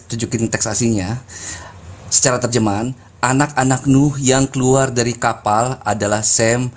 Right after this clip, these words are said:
Ham, Yafet, dan Kanaan. Nih, sebelum dikanonisasi tulisannya begini nih. Ya, sebelum dikanonisasi. Eh, ini English. Nah,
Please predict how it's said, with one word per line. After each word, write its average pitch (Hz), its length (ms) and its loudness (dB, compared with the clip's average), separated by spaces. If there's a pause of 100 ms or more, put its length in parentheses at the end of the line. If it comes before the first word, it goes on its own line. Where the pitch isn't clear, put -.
(260)
Ham, 123 500 0
Yafet, 107 560 -2
dan 139 420 0 (140)
Kanaan. 87 500 -6 (920)
Nih, 151 340 6
sebelum 143 300 2
dikanonisasi 214 580 2
tulisannya 233 340 2
begini 226 280 2
nih. 214 160 0 (880)
Ya, 113 160 4 (240)
sebelum 120 300 0
dikanonisasi. 127 880 0 (1160)
Eh, 53 540 -2 (100)
ini 95 280 2
English. 87 320 -4
Nah, 78 160 -4